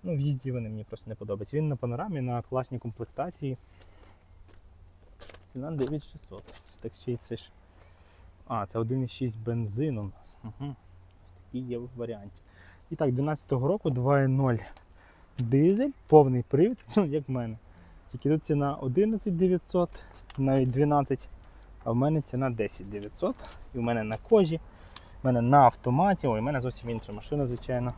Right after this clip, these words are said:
В мене на дисках, в мене на електроляді, в мене на самих максимальних фарах, але хто собі шукає на механіці, ось є за дванадцять тисяч повноприводний на механіці. Будь ласка, ще раз показую цінник, ще раз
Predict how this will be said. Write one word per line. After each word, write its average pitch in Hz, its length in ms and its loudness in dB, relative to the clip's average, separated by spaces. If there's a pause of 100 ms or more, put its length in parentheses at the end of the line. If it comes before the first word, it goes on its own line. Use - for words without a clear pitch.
(140)
В 143 40 -2
мене 127 200 4
на 127 180 2
дисках, 165 540 2
в 147 40 -4
мене 135 140 0
на 135 120 2
електроляді, 151 640 4 (380)
в - 40 -6
мене 131 160 4
на 135 100 2
самих 139 320 4
максимальних 131 520 -2
фарах, 214 320 0
але 139 180 4
хто 170 200 0
собі 135 140 -4
шукає 147 220 -2
на 131 80 -2
механіці, 208 520 -8 (400)
ось 127 160 0
є 131 100 2
за 127 100 -2
дванадцять 135 400 0
тисяч 202 380 -4
повноприводний 131 760 -2
на 131 220 -6
механіці. 127 680 -10 (720)
Будь 110 140 -10
ласка, 107 300 -10
ще 117 180 -6
раз 113 140 -4
показую 117 460 -8
цінник, 160 200 -8 (880)
ще 123 100 -4
раз 120 80 -4